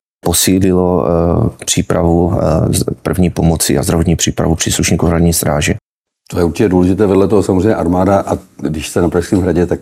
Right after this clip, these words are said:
Speaker 2: to vlastně vidíte, to má propagační charakter. Eh, chystáte nějaké změny v, v chování hradní stráže, v ceremoni-,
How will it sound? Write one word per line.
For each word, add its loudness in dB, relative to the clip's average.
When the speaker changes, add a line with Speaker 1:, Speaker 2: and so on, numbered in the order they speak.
Speaker 2:
to 0
vlastně -4
vidíte, -2
to -2
má 2
propagační -2
charakter. -4
Eh, 0
chystáte -2
nějaké 2
změny 2
v, -8
v -14
chování 2
hradní 2
stráže, 0
v -14
ceremoni-, 0